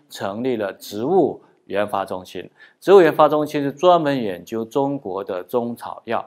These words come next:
纽崔莱一贯认为呢，植物营养素很重要。那对中国中草药的实践，中国人有几千年的经验了。但是如何把它做成现代化，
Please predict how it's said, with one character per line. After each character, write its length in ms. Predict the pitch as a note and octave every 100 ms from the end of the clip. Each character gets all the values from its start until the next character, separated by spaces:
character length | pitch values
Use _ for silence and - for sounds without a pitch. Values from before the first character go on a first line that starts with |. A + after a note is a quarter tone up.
| -
纽 220 | - C3+ C#3+
崔 140 | D3
莱 80 | E3
一 160 | -
贯 340 | D3+ F3 D#3 C3
认 220 | D3 B2+
为 160 | A2+ A2
呢， 180 | A2 G#2+
植 240 | - G#2+
物 220 | C3+ C3
营 200 | G#2 F#2+
养 200 | A#2 F2+
素 200 | - A#2+
很 240 | G2 - E2
重 240 | - G#2+ F#2
要。 160 | G#2+ - - _
那 160 | C#3+ C3+
对 260 | C3 E3+
中 280 | E3 G3+ G#3
国 140 | D#3 C#3+
中 280 | D3 G#3+ G#3
草 260 | C3 G#2
药 160 | D3+ D3+
的 200 | B2 A2
实 200 | - D#3
践， 340 | F#3 E3+ - -
中 160 | C#3+
国 120 | C#3 A#2+
人 100 | A#2
有 120 | A2
几 220 | A2+ F#2
千 240 | - A#2+
年 160 | A#2 F#2+
的 100 | G2
经 220 | - F#2+
验 180 | G#2 F#2
了。 120 | F2 - - _
但 140 | E3+
是 160 | D#3 D3+
如 220 | A#2 E3
何 180 | D3+ D#3
把 180 | C3+ F#2
它 160 | A2+
做 220 | A#2+ D3 A#2
成 220 | A2+ A2+
现 320 | - F#3 C3
代 160 | B2+ C3
化， 240 | C#3 C#3